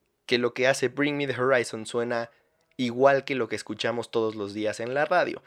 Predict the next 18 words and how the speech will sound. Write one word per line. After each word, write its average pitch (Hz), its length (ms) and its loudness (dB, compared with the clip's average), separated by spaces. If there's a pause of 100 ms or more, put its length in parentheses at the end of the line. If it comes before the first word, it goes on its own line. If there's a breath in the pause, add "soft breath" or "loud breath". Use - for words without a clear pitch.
(300 loud breath)
No 165 140 2
suena 160 460 0
como 113 320 2
a 113 140 4
Bruno 113 440 0
Mars, 104 400 -4
no 135 140 -4
suena 160 360 -4
como 131 260 -2
a 123 80 0
Katy 113 380 -6
Perry, 101 400 0
como 107 340 -2
a 98 160 -2
Ariana 104 300 -2
Grande, 98 460 -2
como 98 320 -4
a 90 240 -6